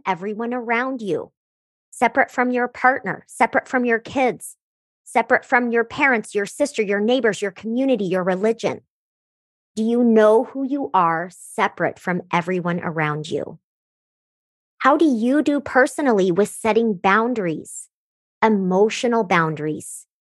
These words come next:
time boundaries? How do you do with giving yourself permission to be you and to accept you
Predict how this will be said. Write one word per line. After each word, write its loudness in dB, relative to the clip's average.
time 2
boundaries? -4
How 4
do 6
you 6
do 4
with -4
giving 2
yourself 2
permission -4
to -8
be -8
you 2
and 0
to -4
accept -2
you -4